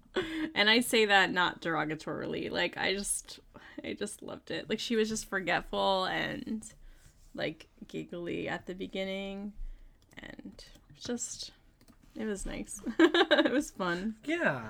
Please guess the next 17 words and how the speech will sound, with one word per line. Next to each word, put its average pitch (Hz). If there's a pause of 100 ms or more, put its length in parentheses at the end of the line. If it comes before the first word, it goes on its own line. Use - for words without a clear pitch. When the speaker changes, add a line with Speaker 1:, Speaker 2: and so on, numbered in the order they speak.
(360)
Speaker 1:
I 285
Speaker 2:
Yeah, 277
Speaker 1:
liked 160
Speaker 2:
and 196
Speaker 1:
it. 214
Speaker 2:
there's 226
a, 214 (1400)
there's, 202
like, 302
a 320
power, 131 (180)
like, 139 (560)
to 143
Colm 147
Meaney's 135
performance 131
as, 131